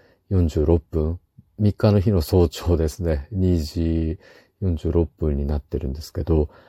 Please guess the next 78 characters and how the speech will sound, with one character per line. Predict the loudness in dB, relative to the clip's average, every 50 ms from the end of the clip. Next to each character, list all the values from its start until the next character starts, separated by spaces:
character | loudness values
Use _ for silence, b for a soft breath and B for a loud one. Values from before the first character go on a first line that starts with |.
| b b b 4
ま | 6 6
あ、 |
思 | 6 6 4 4 2
い |
立 | 2 0 -2
っ | -2
て | -2 -4 -4 -2
ね、 | -2 -2 -2 -4 -6 -10 _ _ _
な | -8 -6
ん | -6
か | -4 -6
も | -6
う |
配 | -2 0 0 0 0
信 | 0 -2 -2 -2 0
で | 0
も | -2 -4
し | -6 -4 -4 -2
な | -2
い | -2
と | -2 -2
ダ | -2 0 0
メ | 0 -2
だ | -2 -4
な | -4 -6 -6
と | -8 -10 -14 -16 b b b b b b _ -4
い | -4
う |
ふ | -2 -2
う | -2
に | -2
思 | -2 -2 -4 -4
い | -6
ま | -6 -8
し | -10 -8
た | -8 -6
ね。 | -4 -4 -4 -4 -6 -12 _ _ _ _ _ _ _ _
は | -12 -8 -6 -6 -6
い。 | -6 -8 -14 _ _ _ _ _ _ _ _ _ _ _ _ _ _ _ _ _ _ _ _ _ _ _ _ _ _ _ _ _ _ _ _ _ _ _ _ _ _ _ _ _ _ _ _ _ _ _ _ _ _ _ _ _ _ _ _ _ _ _ _ _ _ _ _ _
ま | -2
あ、 | 0
ち | 0
ょ | 2
っ | 2
と | 0
今 | 2 4 6 6
日 | 6
は | 6 4
こ | 2 0
の | 2 2 2 2 2 0
あ |
た | 0 0 0 0
り | 0 -2 -4 -6
で、 | -8 -8 -8 -10 -12 -14 -14
最 | -2 2 4 4
後 | 6 6
ま | 4 4 4
で | 4
お | 2 0
付 | -2 -2 0 2
き | 2
合 |
い | 2
い | 2
た | 0 0
だ | 2 2
い | 2 0
て | 0 0 2 2 2 2
あ | 0 0
り | 0 0
が | 2 2
と | 0 -2
う |
ご | -2 -4 -8
ざ | -4 0 0
い | 2
ま | 4 4 4 4
す。 | 2 -2 -2 -2 -2 -2